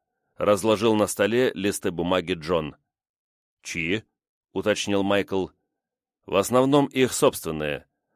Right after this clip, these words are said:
Мы просто добавили фактов, которых нет в сводках. Полный расклад.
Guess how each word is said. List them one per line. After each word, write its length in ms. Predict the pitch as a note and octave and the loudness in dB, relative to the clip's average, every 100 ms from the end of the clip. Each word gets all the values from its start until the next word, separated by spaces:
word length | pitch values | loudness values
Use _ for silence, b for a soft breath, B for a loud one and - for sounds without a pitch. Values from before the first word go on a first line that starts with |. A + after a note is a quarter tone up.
| _ | _
Мы 140 | - C#3+ | -2 2
просто 320 | E3 D3+ D3 | 4 4 4
добавили 460 | B2+ A#2 A#2 G2+ G2 | 2 6 6 4 0
фактов, 580 | - D3 - C#3+ - - | 0 0 2 -2 -2 -10
которых 500 | - G2+ C3 B2 - | -4 0 2 2 2
нет 180 | G2 G2 | 0 -2
в 60 | - | -2
сводках. 640 | G#2 F2+ - D2+ - _ _ _ _ _ _ _ | -2 -2 -2 -8 -8 _ _ _ _ _ _ _
Полный 320 | A#2 B2 A#2+ | 2 4 4
расклад. 500 | A#2 A#2 G2+ D2+ - | 4 2 0 -4 -4